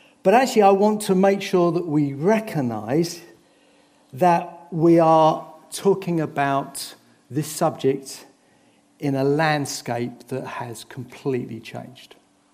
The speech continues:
There was a quote in the Times newspaper a couple of years ago.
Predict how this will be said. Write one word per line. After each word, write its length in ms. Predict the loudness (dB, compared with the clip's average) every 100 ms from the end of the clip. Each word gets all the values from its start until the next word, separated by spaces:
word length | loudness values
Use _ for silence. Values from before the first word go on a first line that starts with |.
| _ _ _ _ _ _ _ _ _ _ _ _ _ _ _ _ _ _ _ _ _ _ _ _ _
There 80 | -4
was 100 | -2
a 60 | 2
quote 340 | 4 4 0
in 200 | -2 0
the 60 | -2
Times 460 | 0 0 0 -2
newspaper 540 | -4 -2 -4 -6 -6 -10 -10
a 320 | -18 -18 -12
couple 240 | -6 -2
of 60 | 2
years 200 | 2 0
ago. 320 | -6 -6